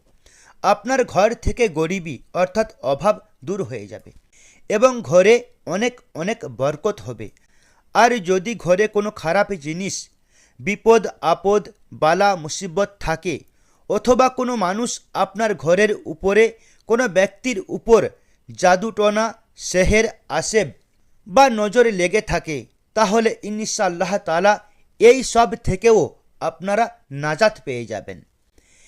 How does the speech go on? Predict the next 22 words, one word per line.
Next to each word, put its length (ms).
একটি 380
নিয়মে 380
আপনাদের 420
এই 100
আমলটি 340
করতে 380
হবে, 200
আর 140
লক্ষ 240
লক্ষ 180
পেরেশানি 520
থেকে 180
নাজাত 280
পাওয়া 280
যাবে। 180
এই 200
ভিডিওটি 460
আপনাদের 520
জন্য 280
খুবই 320
ইম্পর্ট্যান্ট, 560
আপনারা 480